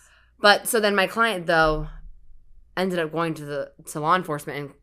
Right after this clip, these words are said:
confessing because he thought that that would help him because it wasn't him. He was just with the guy that did it. Well, it didn't. His co-defendant got a death penalty sentence and he got a life sentence. So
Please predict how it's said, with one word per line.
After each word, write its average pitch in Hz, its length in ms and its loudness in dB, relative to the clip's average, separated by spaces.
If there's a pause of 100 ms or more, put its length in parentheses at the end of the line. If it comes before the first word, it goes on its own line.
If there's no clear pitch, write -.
confessing 165 500 0
because 143 140 -4
he 160 80 -6
thought 151 140 -2
that 143 100 -12
that 147 120 -2
would 139 100 -6
help 156 240 -6
him 139 480 -16
because 190 180 -6
it 180 80 -2
wasn't 175 220 -4
him. 151 200 -8
He 165 140 -6
was 190 140 -2
just 165 120 -10
with 170 180 -8
the 170 60 -8
guy 143 200 0
that 135 160 -10
did 277 120 0
it. 160 160 -4 (440)
Well, 147 360 -2
it 139 200 -16
didn't. 87 420 -14 (260)
His 143 360 -12 (440)
co-defendant 214 540 -2
got 151 120 0
a 139 220 -4
death 165 280 2
penalty 156 280 -2
sentence 151 300 -6
and 135 100 -10
he 143 120 -10
got 147 100 -4
a 143 60 -8
life 240 180 -2
sentence. 123 540 -12
So 147 340 4